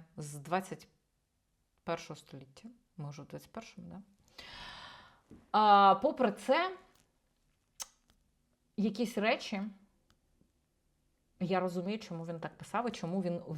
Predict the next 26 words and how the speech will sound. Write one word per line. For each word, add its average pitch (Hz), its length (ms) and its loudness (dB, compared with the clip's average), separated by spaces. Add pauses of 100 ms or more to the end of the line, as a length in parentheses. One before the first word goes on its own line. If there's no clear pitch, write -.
вірив 143 340 -8 (540)
в - 100 -20
те, 165 140 -2
що 156 180 -8
він 147 160 -10
вірив. 151 280 -12 (420)
Як, 185 320 -2
в - 80 -18
принципі, 208 420 -4
у 175 40 -2
Хвильового 202 540 4
в - 120 -10
посмертній 185 460 -4
записці, - 540 -10
коли, 180 420 2 (300)
точніше, 175 280 -2
в - 40 -8
посмертній, - 520 -8
в - 20 -16
передсмертній 165 560 0
записці, - 480 -4 (260)
він 196 160 6
пише, 294 280 2
що - 140 -2
він 190 160 0
комуніст. 175 600 -6